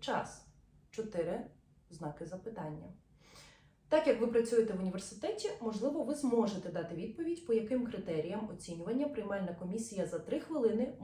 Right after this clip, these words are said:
може підібрати собі майбутніх студентів у свої творчі майстерні.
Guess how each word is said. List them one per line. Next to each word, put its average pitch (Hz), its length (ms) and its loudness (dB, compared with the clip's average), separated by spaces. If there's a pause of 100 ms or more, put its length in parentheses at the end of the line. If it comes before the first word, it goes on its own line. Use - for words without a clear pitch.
може 196 220 -2
підібрати 180 460 -8
собі 170 220 -8
майбутніх 165 520 -8
студентів 269 600 -4 (100)
у 311 80 -6
свої 196 340 -6
творчі 170 440 -6
майстерні. 160 580 -2